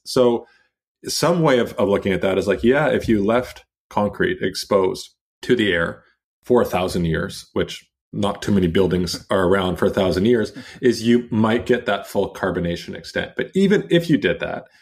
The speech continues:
you wouldn't get all of the benefits, the performance enhancing benefits that come from carbonating actively in a certain way that create this nanomaterials, which provides the cement savings.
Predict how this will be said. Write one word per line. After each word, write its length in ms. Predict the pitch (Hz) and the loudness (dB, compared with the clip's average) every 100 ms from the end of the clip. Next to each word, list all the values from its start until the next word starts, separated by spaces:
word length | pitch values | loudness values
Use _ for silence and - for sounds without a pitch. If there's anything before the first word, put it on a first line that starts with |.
| _ - | _ 0
you 180 | 120 | 4
wouldn't 320 | 120 143 156 - | 4 4 0 0
get 160 | 127 | 2
all 200 | 117 120 | 4 2
of 80 | 120 | 2
the 80 | 101 | 0
benefits, 680 | 101 98 104 - 87 - - | 0 0 0 0 -4 -4 -6
the 120 | 87 | -6
performance 680 | - 92 - 107 104 101 95 | -6 -8 -2 0 0 -4 -8
enhancing 540 | 87 87 90 - 90 | -6 -6 -8 -8 -4
benefits 520 | 87 85 85 - - | -2 -2 -4 -8 -8
that 240 | 87 82 - | -8 -8 -6
come 340 | 107 104 104 | -4 -2 -2
from 280 | - 87 82 | -2 -4 -4
carbonating 760 | - 98 92 92 92 90 87 87 _ | -2 0 2 2 2 0 -4 -8 _
actively 720 | 87 85 - 113 131 156 202 - _ _ _ - | -6 -4 -2 -2 0 0 -2 -8 _ _ _ -2
in 100 | 98 | 0
a 40 | |
certain 480 | - - 104 - 85 | 0 0 0 0 0
way 260 | 85 104 | 2 2
that 200 | 127 104 | 2 0
create 320 | - 107 101 - | 0 2 2 2
this 200 | 98 95 | 0 0
nanomaterials, 960 | 90 90 104 113 117 127 71 71 - | -2 -2 -2 -2 0 2 2 -4 -4
which 180 | - - | -6 -4
provides 480 | 95 87 90 85 - | -2 0 0 0 -4
the 100 | 87 | -6
cement 380 | - 85 90 - | -4 -4 -4 -2
savings. 500 | 104 110 139 165 | -2 -2 -2 -6